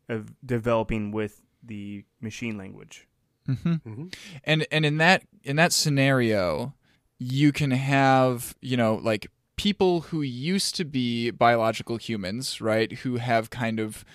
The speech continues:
Speaker 2: been melded with this, this technological state. Um, and at the same time, we can have entities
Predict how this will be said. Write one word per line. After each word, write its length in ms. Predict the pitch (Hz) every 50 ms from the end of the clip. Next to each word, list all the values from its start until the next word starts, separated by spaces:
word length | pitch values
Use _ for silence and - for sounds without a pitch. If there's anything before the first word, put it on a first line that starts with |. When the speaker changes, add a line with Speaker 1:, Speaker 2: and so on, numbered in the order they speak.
| - - _ -
Speaker 2:
been 380 | 131 113 123 123 117 113 110 110
melded 560 | 110 117 120 123 127 113 123 120 110 110 104
with 420 | 110 113 113 113 113 113 - - -
this, 480 | - 113 117 113 113 110 107 - - -
this 300 | - - 113 107 - -
technological 640 | - - 131 117 - 117 113 104 107 101 - - 110
state. 400 | - - - 95 95 101 - - - - - - - - -
Um, 540 | - 110 117 113 113 110 104 104 104 107 - _ - - - _ _ _ _ _ _ _ _ -
and 520 | 131 139 135 131 131 127 123 123 123 110 -
at 120 | 131 131 -
the 80 | 123
same 240 | - - 156 165 151
time, 360 | - - 196 196 196 170 147 139
we 120 | 143 135
can 140 | - 143 131
have 400 | 127 131 131 120 117 117 117 113
entities 840 | 113 120 110 - 117 - - - 117 113 110 113 120 117 - -